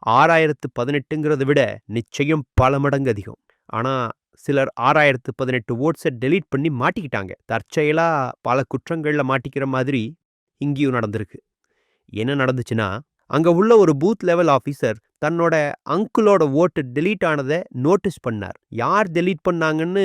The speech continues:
செக் பண்ணும்போது தான் தன்னோட வீட்டுக்கு பக்கத்துல இருக்கிறவர் தான் டெலீட் பண்ணாருங்கிறத கண்டுபிடிச்சிருக்கார். யாரோட ஓட் டெலீட் ஆச்சுன்னு தெரியாது, யார் டெலீட் பண்ணாங்கன்னும் தெரியாது.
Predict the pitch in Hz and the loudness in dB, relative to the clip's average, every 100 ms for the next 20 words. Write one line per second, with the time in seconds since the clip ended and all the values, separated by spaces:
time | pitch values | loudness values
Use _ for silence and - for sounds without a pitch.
0 | 151 - 165 _ 202 185 135 117 127 165 | 0 -2 -4 _ -2 -2 -2 -4 0 -2
1 | 104 101 _ _ _ _ _ _ _ _ | -2 -10 _ _ _ _ _ _ _ _
2 | _ _ - 123 156 175 156 185 226 175 | _ _ -4 0 2 2 2 0 -2 -4
3 | - 147 185 190 180 165 165 170 160 151 | -2 -2 -2 -4 -2 0 -2 -2 0 2
4 | 170 196 - 113 147 202 - 190 170 165 | 2 0 -4 -2 2 2 2 -2 0 0
5 | 147 131 123 180 190 185 147 120 113 - | 0 -2 -2 0 2 2 2 -2 -6 -8
6 | 87 117 120 135 185 196 180 160 175 170 | -10 0 4 6 8 8 6 6 4 2
7 | - 123 135 147 170 175 156 - 196 151 | -6 -4 0 2 2 2 2 2 0 0
8 | 131 127 113 113 120 - _ _ _ _ | 0 0 0 -2 -4 -8 _ _ _ _
9 | _ _ _ 117 117 147 151 120 131 170 | _ _ _ -4 2 2 0 -2 0 0
10 | - 131 143 156 143 156 190 117 110 98 | 0 0 2 2 0 -2 -2 -2 -4 -6